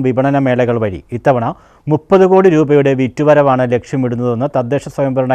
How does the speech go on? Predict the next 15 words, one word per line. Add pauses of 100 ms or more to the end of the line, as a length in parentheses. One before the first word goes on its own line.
എക്സൈസ്
പാർലമെന്ററി
കാര്യ
വകുപ്പ്
മന്ത്രി (160)
എം
ബി
രാജേഷ്
പറഞ്ഞു. (500)
പത്തനംതിട്ടയിൽ (100)
കുടുംബശ്രീ (120)
ഓണം
വിപണന
മേളയുടെ (120)
സംസ്ഥാനതല